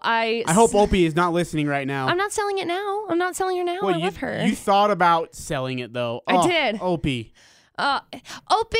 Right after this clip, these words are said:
Speaker 1: Opie would understand and love the fact that I was selling it because I, I needed money.
Speaker 2: <laughs>
Speaker 1: So I was like, "Well, if I sell it, then I'll be okay." But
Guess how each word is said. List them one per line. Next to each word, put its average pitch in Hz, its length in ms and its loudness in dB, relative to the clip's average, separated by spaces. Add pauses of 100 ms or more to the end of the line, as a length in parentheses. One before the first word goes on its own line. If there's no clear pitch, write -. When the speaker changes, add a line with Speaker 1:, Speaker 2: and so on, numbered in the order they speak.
(300)
Speaker 1:
Opie 403 360 0
would 381 160 0 (100)
understand 320 580 -2
and 247 120 -2
love 185 440 -2 (240)
the 226 80 -2
fact 247 320 -2
that 226 100 0
I 226 80 2
was 240 140 0
selling 214 380 -2
it 175 240 -4 (260)
because 233 340 2
I, 247 220 4
I 269 260 6
needed 247 200 4
money. 247 720 2
Speaker 2:
<laughs> - 60 -20 (540)
Speaker 1:
So 453 180 2
I 349 100 0
was 392 160 -2
like, 311 180 2
"Well, 302 140 0
if 302 100 -2
I 269 120 0
sell 359 280 -2
it, 247 140 -2
then 311 180 0
I'll 320 140 -2
be 285 180 -6
okay." 196 300 -4 (400)
But 302 260 0